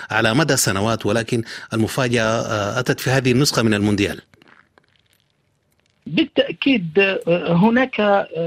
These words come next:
Speaker 2: يعني، آه، إجماع على أساس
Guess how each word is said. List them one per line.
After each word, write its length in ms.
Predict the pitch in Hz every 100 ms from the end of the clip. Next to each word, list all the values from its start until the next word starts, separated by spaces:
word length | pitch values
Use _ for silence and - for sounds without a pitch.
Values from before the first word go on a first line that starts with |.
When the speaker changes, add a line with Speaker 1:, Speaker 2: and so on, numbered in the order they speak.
| 160 160
Speaker 2:
يعني، 460 | 180 170 175 175 - -
آه، 720 | 160 160 156 151 151 147 143 139 _ _ _ _ _ 180
إجماع 480 | 170 190 269 190 190
على 200 | 190 -
أساس 300 | 170 233